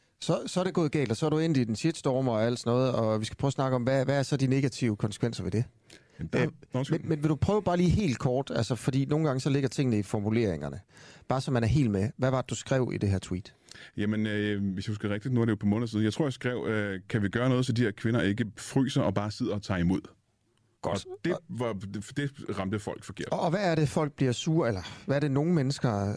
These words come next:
Speaker 1: øh, bliver sure på dig over her?
Speaker 2: Ja, dem, der forstod det på den måde,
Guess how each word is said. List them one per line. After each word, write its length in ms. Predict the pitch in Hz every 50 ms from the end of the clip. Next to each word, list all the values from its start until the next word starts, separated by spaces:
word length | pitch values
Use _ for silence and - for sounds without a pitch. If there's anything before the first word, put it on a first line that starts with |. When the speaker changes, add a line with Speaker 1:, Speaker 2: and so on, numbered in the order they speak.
| - - 113
Speaker 1:
øh, 60 | 98 -
bliver 140 | - 113 107
sure 400 | - - - - 139 131 135 143 - -
på 100 | - 135
dig 420 | 117 - 107 107 110 117 117 117 - _
over 260 | 127 113 107 98 98 98
her? 260 | 101 92 - - - _ _ - - - - - -
Speaker 2:
Ja, 60 | 98
dem, 160 | 92 - 170 185
der 80 | 226 180 - -
forstod 440 | - - - 127 - - 175 175 151
det 160 | 170 160 135
på 80 | - 113
den 260 | 101 - 147 175 117
måde, 260 | 104 92 95 85 78